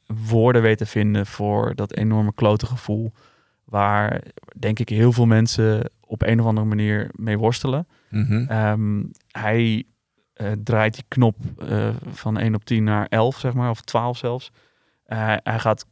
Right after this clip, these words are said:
Speaker 1: compleet overboord met, met zijn, eh, met zijn verslavingen, eh,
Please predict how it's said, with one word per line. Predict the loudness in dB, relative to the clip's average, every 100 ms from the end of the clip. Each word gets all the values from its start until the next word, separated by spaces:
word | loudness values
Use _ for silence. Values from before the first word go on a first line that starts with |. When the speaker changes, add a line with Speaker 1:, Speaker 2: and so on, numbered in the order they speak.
| _ _
Speaker 1:
compleet | -4 0 4 4 4
overboord | 2 2 0 2 2
met, | -2 -2
met | -4
zijn, | -2 -4 -4
eh, | -6
met | -6
zijn | -6 -8
verslavingen, | -6 -2 0 0 0 -2 -2 -4
eh, | -6 -6